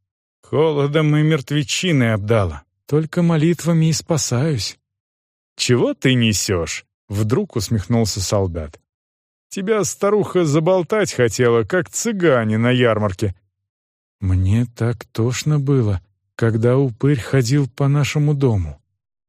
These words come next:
Всё как здесь было. Вонь и страх. А страх такой, что аж члены немеют». «Глянь,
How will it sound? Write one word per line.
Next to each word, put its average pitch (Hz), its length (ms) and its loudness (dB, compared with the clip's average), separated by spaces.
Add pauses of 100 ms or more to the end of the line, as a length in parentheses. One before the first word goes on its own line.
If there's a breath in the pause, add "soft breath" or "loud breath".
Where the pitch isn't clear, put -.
(320)
Всё 156 360 -2
как 160 300 -2
здесь 131 580 0
было. 87 440 -2 (480)
Вонь 104 720 0
и 107 120 -2
страх. 107 680 -4 (580)
А 101 200 0
страх - 720 -4
такой, 151 440 -2
что 160 300 0
аж - 340 -6
члены 170 520 0
немеют». 139 560 2 (880)
«Глянь, 107 760 2